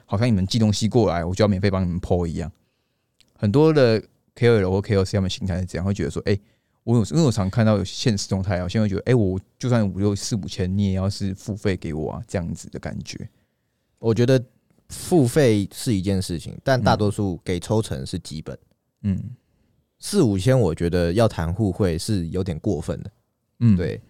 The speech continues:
Speaker 2: 你说一两千谈互惠，那还倒，那倒可以。
Speaker 1: 嗯。
Speaker 2: 但是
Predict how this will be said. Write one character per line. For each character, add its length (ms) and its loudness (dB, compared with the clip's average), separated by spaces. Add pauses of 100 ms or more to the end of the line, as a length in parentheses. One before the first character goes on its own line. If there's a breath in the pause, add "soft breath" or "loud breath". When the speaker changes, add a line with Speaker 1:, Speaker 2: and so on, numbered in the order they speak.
(280)
Speaker 2:
你 80 -10
说 140 2
一 100 0
两 220 0
千 340 -2
谈 240 -6
互 220 -4
惠， 180 -4
那 180 -4
还 200 -8
倒， 200 -6 (120)
那 140 -2
倒 180 -2
可 260 -16
以。 80 -20 (400)
Speaker 1:
嗯。 240 -4
Speaker 2:
但 160 -2
是 340 -2